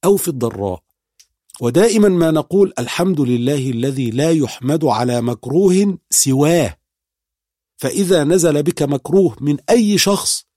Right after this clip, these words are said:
فإنك تنظر إليه بعين السخط، بعين الغضب، بعين البغض، بعين الانتقام.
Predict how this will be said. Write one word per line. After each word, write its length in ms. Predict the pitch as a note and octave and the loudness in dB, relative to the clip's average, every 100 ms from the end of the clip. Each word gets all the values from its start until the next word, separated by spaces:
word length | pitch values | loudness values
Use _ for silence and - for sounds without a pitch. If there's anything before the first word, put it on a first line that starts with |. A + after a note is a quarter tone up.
| _ _ _ _ | _ _ _ _
فإنك 400 | - A2 C#3 C#3 | -14 -10 -6 -6
تنظر 480 | B2 A#2+ C3+ B2+ A#2+ | -8 -8 -8 -4 -4
إليه 400 | A#2 G#2+ A#2+ A2+ | -4 -8 -8 -8
بعين 360 | G2 - G#2 G#2 | -10 -10 -12 -6
السخط، 720 | - - B2 A#2 - _ _ _ _ _ _ - | -6 -4 -6 -10 -14 _ _ _ _ _ _ -12
بعين 320 | - A#2+ C3+ | -10 -6 -4
الغضب، 520 | B2+ B2 C#3+ C#3 F#2+ - _ _ _ _ _ - | -4 -2 -2 -2 -4 -12 _ _ _ _ _ -8
بعين 320 | G2+ D3+ D3+ | 0 2 2
البغض، 600 | C3+ A2+ D3+ D3+ G#2+ F#2+ - _ _ _ _ _ | 2 2 2 2 -4 -14 -20 _ _ _ _ _
بعين 340 | A#2 - D#3 E3+ | -10 -2 2 2
الانتقام. 1000 | D#3 C3+ B2+ B2 - D#3 E3 B2 E2+ | 2 -2 -4 -6 -2 0 0 -2 -8